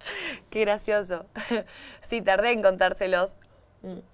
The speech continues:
Se volvieron locas, sí, sí, obvio, no, no, nos cagamos de risa un poco porque no fue algo que alguna vez hubiese imaginado. O sea, como que yo,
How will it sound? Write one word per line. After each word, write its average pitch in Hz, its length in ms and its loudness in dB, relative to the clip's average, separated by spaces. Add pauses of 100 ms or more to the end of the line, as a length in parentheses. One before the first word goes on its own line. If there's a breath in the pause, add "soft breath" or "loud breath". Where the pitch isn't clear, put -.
(2000)
Se 196 200 -4
volvieron 180 540 0
locas, 185 420 0
sí, 202 240 -8
sí, 180 340 -8 (160)
obvio, 175 320 -4
no, 175 260 -6 (200)
no, 170 200 -16
nos 165 180 -16
cagamos 180 340 -8
de 170 80 -4
risa 185 260 -8
un 180 60 -10
poco 185 240 -6
porque 160 400 -12 (880)
no 202 140 -12
fue 247 180 -6
algo 214 220 -4
que 165 180 -10
alguna 170 280 -10
vez 165 200 -14
hubiese 165 260 -12
imaginado. 170 800 -6
O - 60 -20
sea, 170 160 -10
como 170 220 -12
que 170 80 -12
yo, 196 160 -6